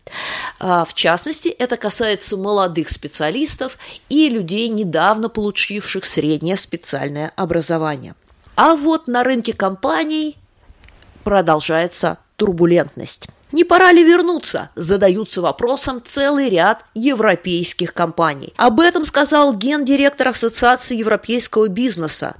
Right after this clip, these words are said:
Тадзио Шиллинг на встрече с советником президента России Антоном Кобяковым. Он заявил, что компании хотят как можно быстрее возобновить деятельность в Р Ф.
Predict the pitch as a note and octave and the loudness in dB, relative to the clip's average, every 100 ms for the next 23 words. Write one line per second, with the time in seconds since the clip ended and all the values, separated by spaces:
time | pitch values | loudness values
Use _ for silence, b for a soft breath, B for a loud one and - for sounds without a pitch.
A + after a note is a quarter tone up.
0 | - A#3 C#4+ A#3 G#3+ C4 B3+ - D4 G#3+ | -4 2 4 2 0 -2 0 2 2 2
1 | - D#3 D3+ - F#3 G3 F3 - E3+ A#3 | -2 -6 -6 -2 -2 -2 -4 -2 -2 -2
2 | D4+ D4 C#4 C#4+ B3 A3 A3 A3+ G3 F3 | -6 -4 -4 -4 -4 -2 -4 -2 -2 -2
3 | - A#3 - F#3 E3+ F3+ E3+ E3+ F#3 E3+ | -2 -4 -2 -4 -4 -6 -6 -4 -4 -2
4 | E3 F3 D#3 C3+ - - - F4+ D4+ E4+ | -2 0 0 -2 -14 -2 2 4 8 8
5 | D4 G3 - C4+ C#4 C#4 D#4 D#4+ D#4+ D#4 | 8 4 -2 -4 -2 2 2 4 2 2
6 | D4+ D4+ D4+ C#4+ A3 G#3 A#3 C4 A#3+ A#3 | 0 0 0 -2 0 0 0 -2 -4 -2
7 | A3 G#3 G3 G3 E3+ F3 F#3 E3+ D3+ E3+ | 0 0 -2 -6 -4 -4 -4 -4 0 0
8 | E3+ D#3+ D#3+ - D#3 D3+ D#3 D#3 | 0 -6 -12 -4 -2 0 -2 -4